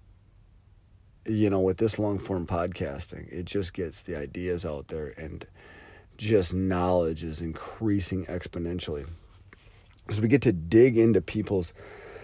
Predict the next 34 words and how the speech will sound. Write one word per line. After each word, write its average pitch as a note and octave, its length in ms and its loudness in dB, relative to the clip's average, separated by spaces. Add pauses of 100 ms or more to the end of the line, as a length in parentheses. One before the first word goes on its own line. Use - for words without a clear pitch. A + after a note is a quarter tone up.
(1000)
their F#3+ 120 12
conceptual E3 580 12
framework, C#3 600 10
like, A#2+ 140 8
why C3 540 12
they C#3 320 10
believe B2+ 480 6
what A#2 160 8
they A2+ 120 6
believe G#2+ 540 2
and G2+ 200 0
what B2+ 200 0
got A2 260 8
'em A2 140 0
to C3 220 0
that. F#2 260 4
And G#2 140 0
it G#2+ 40 0
was A2 120 -2
just A2 240 0
with A2 160 4
some A2 220 0
genuine C3 520 8
curiosity, A2 720 8
man, F#2+ 260 0
you G2+ 80 -2
can G2+ 160 -2
really G#2+ 200 2
get F#2+ 160 0
to G2+ 60 -6
some G2 200 0
interesting F2 400 -2
stuff. E2+ 380 -2
So, F#2+ 260 4